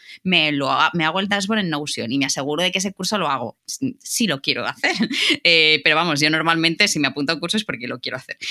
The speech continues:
Em, y entonces consigo dos cosas. Aparte de instaurarlo, lo que, lo que co-, luego, eh, a largo plazo, que esto es la, el, el, el beneficio a largo plazo,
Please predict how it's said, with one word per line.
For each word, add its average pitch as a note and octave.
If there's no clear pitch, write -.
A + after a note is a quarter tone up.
Em, D3+
y G#3
entonces -
consigo A3
dos F#3+
cosas. -
Aparte F3
de A3
instaurarlo, C4+
lo F3+
que, D#3
lo D#3+
que D3+
co-, D3
luego, G3+
eh, D3+
a D3
largo D#3+
plazo, A3
que D#3+
esto D3
es D3+
la, C3+
el, B2
el, B2+
el D3
beneficio C#3
a D3+
largo D#3+
plazo, G#3+